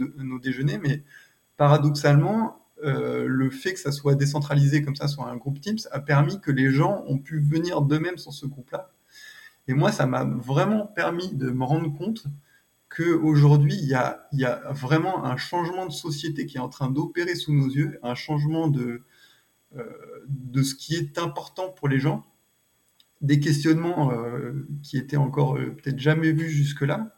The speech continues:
Euh, et, et, et ce changement, euh, moi, je le trouve absolument magnifique parce que, euh, ça, ça, ça permet de, de construire quelque chose,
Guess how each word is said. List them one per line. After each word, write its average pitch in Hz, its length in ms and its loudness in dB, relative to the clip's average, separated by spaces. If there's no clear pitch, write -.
Euh, 123 640 -4
et, 147 120 2
et, 143 360 0
et 139 60 4
ce 143 200 0
changement, 147 580 4
euh, - 120 0
moi, 147 220 2
je 139 120 2
le 131 100 0
trouve 131 380 -6
absolument 151 600 0
magnifique 147 580 4
parce 131 220 -2
que, 170 100 -6
euh, 123 760 0
ça, 127 360 0
ça, 117 540 -4
ça 131 200 -4
permet 156 520 6
de, 139 180 6
de 139 140 4
construire 185 500 -2
quelque 151 160 -4
chose, 143 340 -4